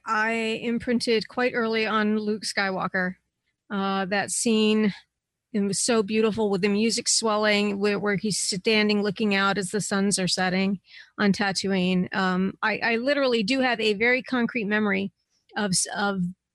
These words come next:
seeing that scene for the first time, and I can, I can tell you where I was in the movie theater. It was just that, that profound.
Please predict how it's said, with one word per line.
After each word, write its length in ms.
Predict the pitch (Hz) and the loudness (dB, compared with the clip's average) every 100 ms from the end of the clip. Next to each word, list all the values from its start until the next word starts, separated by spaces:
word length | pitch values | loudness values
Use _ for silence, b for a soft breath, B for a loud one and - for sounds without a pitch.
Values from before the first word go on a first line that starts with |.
| _ | _
seeing 440 | - 247 220 208 | 0 2 4 4
that 200 | 208 180 | 2 0
scene 240 | 185 214 202 | 0 0 0
for 80 | 202 | -2
the 100 | 190 | -4
first 280 | 208 196 | -2 -2
time, 160 | 220 202 | 0 0
and 80 | 196 | 0
I 80 | 202 | 0
can, 220 | 202 185 - | -2 -2 -2
I 80 | 208 | -4
can 120 | 190 | -4
tell 220 | - 247 | -2 0
you 140 | 220 | 0
where 180 | 214 214 | 2 0
I 80 | 202 | 0
was 340 | 185 208 202 | 0 0 0
in 100 | 202 | 0
the 60 | 185 | 0
movie 300 | 196 196 202 | -2 -2 -2
theater. 400 | - 165 170 151 | -4 -4 -2 -4
It 220 | - 175 | -4 -6
was 180 | 196 - | -6 -6
just 220 | 185 - | -8 -6
that, 260 | 202 190 - _ _ _ 202 | -4 -4 -6 _ _ _ -4
that 180 | 202 - | -4 -4
profound. 540 | 185 196 190 180 190 | -8 -6 -8 -6 -10